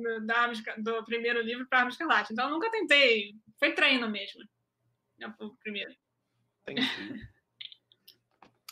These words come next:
Speaker 1: A, a,
Speaker 2: Nossa.
Speaker 1: a, os personagens precisam ganhar vida própria. Então, naquele meu primeiro livro, não
Speaker 2: Não tinha como.
Speaker 1: que eu não, não, não tinha isso. Tinha um pouco, mas eu tava começando a aprender a fazer.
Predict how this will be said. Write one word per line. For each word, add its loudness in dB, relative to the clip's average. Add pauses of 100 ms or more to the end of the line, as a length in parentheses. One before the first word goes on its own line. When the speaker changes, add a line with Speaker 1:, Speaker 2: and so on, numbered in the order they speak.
(260)
Speaker 1:
A, 0
a, 4
Speaker 2:
Nossa. 2
Speaker 1:
a, -2
os 4
personagens 2
precisam 0
ganhar 6
vida 4
própria. 0
Então, -4 (880)
naquele 4
meu 6
primeiro 6
livro, 2
não -6 (520)
Speaker 2:
Não -6
tinha -2
como. -2
Speaker 1:
que 0
eu 2
não, -4
não, -4 (220)
não -2
tinha 2
isso. -4 (160)
Tinha 6
um 2
pouco, 8
mas 4
eu 2
tava 6
começando 0
a 2
aprender 2
a 2
fazer. -8